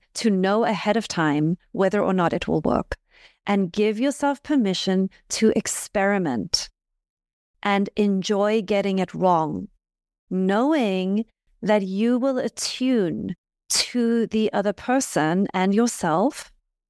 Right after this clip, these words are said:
and you'll find your way through together because different things work with different people. How's that landing, Josie?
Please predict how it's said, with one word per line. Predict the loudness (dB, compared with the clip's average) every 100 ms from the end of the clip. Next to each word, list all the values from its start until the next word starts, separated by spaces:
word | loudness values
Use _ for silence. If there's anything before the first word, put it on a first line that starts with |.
| _ _ _ _
and | 0
you'll | 0
find | 0 -2 2
your | 2
way | 2 0
through | 0 -2
together | -2 -2 0 2
because | 0 -4 -4
different | -2 -2 0 0
things | 0 0 0 0
work | 0 0
with | -2 0
different | -2 -2 -2
people. | 0 0 0 -2 -6 _ _ _ _ _ _ _ _ _ _ _ _ _ -6
How's | -2 0
that | 0 0
landing, | 0 0 0
Josie? | 0 0 2 2